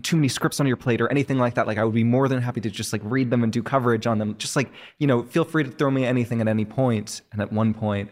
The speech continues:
Sev finally, like, I think weeks into the semester, was like, "No pressure to read these. I got these submissions.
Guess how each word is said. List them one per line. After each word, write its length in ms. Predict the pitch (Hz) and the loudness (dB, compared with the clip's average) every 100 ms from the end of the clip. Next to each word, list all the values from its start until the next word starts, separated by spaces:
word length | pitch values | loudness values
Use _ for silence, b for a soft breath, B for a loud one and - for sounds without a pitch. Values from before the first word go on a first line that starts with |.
| - | -12
Sev 500 | - - 107 104 104 | -8 0 2 0 -2
finally, 540 | - 113 120 104 92 | 0 2 2 0 -2
like, 160 | 98 98 - | -4 -6 -4
I 60 | |
think 180 | 101 95 | -4 0
weeks 180 | 123 - | 0 0
into 120 | 110 | -4
the 80 | 104 | -2
semester, 320 | 101 107 98 | -2 -2 -4
was 140 | 101 104 | -6 -8
like, 100 | 98 | -2
"No 380 | 117 123 131 | 2 4 4
pressure 360 | 135 - 117 123 | 2 0 0 -2
to 120 | 107 | -2
read 240 | 104 104 90 | -2 -2 -2
these. 280 | 101 98 - | -2 -2 -4
I 100 | 101 | -4
got 240 | 98 110 | 0 0
these 140 | - 110 | 2 -2
submissions. 640 | 107 101 101 98 95 - | -2 -4 -4 -6 -6 -8